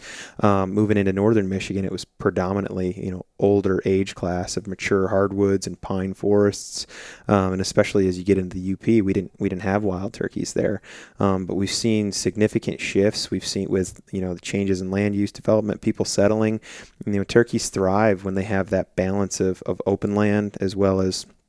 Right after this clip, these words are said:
you know, hardwoods, and in, in the northern parts of, uh, you know, their, their range, certainly having, you know, conifers as a, as a thermal component for, for winter survival and being able to get out of the wind, and even parts out west, you know,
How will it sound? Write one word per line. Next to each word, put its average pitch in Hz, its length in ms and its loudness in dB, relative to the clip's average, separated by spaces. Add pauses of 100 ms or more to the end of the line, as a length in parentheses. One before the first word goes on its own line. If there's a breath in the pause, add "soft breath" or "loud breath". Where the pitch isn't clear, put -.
(420)
you 104 100 -4
know, 95 160 -4
hardwoods, 101 500 4
and 95 80 -6
in, 95 140 -8
in 101 140 -6
the 98 60 -6
northern 98 420 0 (160)
parts 98 340 0
of, - 260 -4
uh, 98 220 4 (340 loud breath)
you 107 80 0
know, 101 80 4
their, 98 200 4
their 98 240 2
range, 95 320 -4
certainly 95 420 -2
having, 98 400 0 (340 loud breath)
you - 200 -8
know, - 200 -10
conifers 98 760 -2
as 98 180 2
a, 92 160 2
as 95 100 -4
a 95 60 -6
thermal 101 320 0
component 98 560 -6
for, 98 320 0
for - 140 -4
winter 98 200 -2
survival 95 560 0
and 95 100 -6
being 98 180 -2
able 98 180 -2
to - 80 -12
get 98 120 2
out 95 100 2
of 95 40 0
the 95 80 -2
wind, 98 300 0
and 95 100 -2
even 95 180 -6
parts 95 300 -4
out 98 160 -2
west, 101 320 2
you 101 100 -8
know, 110 160 -10